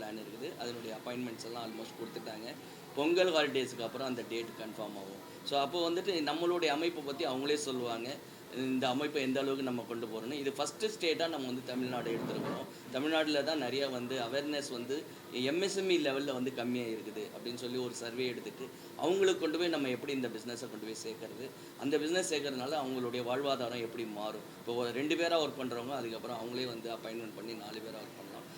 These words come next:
So இந்த ஒரு காரணத்துக்காக தான் நம்ம வந்து தமிழ்நாடு ஸ்டேட்ல வந்து மிஸ்டர் கருணாகரனை வந்து தமிழ்நாடு அமைப்பு பொதுச் செயலாளராக நாங்க நியமிச்சு, அவர் நிறைய பிசினஸ்ல இருக்கிறாரு, நிறைய விஷயத்துல வந்து அவருக்கு தெரியும்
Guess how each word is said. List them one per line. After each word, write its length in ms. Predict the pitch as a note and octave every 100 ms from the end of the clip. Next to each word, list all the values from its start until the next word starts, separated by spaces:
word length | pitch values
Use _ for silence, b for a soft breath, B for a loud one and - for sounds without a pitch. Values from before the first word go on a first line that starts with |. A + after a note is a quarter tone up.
| B -
So 100 | C#3
இந்த 380 | C#3 E3+ E3+ D3
ஒரு 240 | C#3+ C3+
காரணத்துக்காக 680 | A#2+ C3+ C#3+ D3+ C3 B2 A#2
தான் 120 | C3
நம்ம 180 | B2+ A#2
வந்து 220 | A2 B2
தமிழ்நாடு 380 | A#2+ A#2 A#2+ A2+
ஸ்டேட்ல 300 | - A2 A2
வந்து 360 | G#2+ G#2 A#2+ - B B -
மிஸ்டர் 300 | C3 B2+ C3 A2+
கருணாகரனை 600 | A#2 C3 C#3 C3 B2 A#2+
வந்து 520 | A2+ A2+ B2 A#2 A2+ G#2 G2+ - -
தமிழ்நாடு 440 | B2 C3+ C#3+ C#3 B2
அமைப்பு 300 | B2 A#2+ A2+
பொதுச் 280 | A2+ A2+
செயலாளராக 600 | B2 A#2 A2+ G#2+ G#2+ G#2+ A#2
நாங்க 240 | A2 G#2
நியமிச்சு, 500 | G#2 A2 G#2 A#2+ A#2 B B G#2+
அவர் 180 | C#3 D3
நிறைய 280 | C#3 C#3+
பிசினஸ்ல 400 | C3+ A2+ B2+ B2
இருக்கிறாரு, 500 | A#2+ A2 - A2 A2+
நிறைய 300 | A#2 G#2+ A2
விஷயத்துல 520 | A2+ G#2+ A#2+ A2+ A#2+ G#2+
வந்து 240 | G#2+ A2+
அவருக்கு 220 | G#2+ G#2 -
தெரியும் 340 | A2 A2 A2